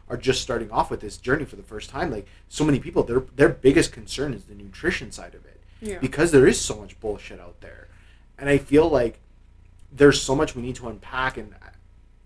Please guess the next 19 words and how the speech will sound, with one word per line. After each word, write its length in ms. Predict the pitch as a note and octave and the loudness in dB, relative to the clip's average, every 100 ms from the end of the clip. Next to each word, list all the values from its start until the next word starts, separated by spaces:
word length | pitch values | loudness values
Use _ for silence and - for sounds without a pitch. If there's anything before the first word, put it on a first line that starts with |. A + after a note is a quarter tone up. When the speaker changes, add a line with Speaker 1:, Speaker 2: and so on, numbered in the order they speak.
| - _ _ - - - C#3+ | -20 _ _ -20 -20 0 2
Speaker 1:
I 80 | |
joke, 460 | C#3 D3 C#3 A2 - | 4 8 10 8 2
but 140 | A#2+ C3 | -4 -2
I 60 | |
don't 280 | C3 D3+ D3+ | 4 4 6
feel 100 | D3+ | 4
like 200 | B2+ - | 4 2
you 80 | A#2 | -8
need 220 | A#2 A2+ - | -12 -14 -2
to 60 | |
be 100 | D3 | 0
under 140 | D#3 D#3 | 0 2
pressure. 260 | F#3 G3 | 0 0
You 180 | G3 B2 | -6 -8
just 240 | A2+ A#2+ | -4 -4
need 140 | C3 A#2 | -6 -10
to 60 | |
be 160 | - A#2 | -10 -12
very 300 | A#2 A2+ | -6 -6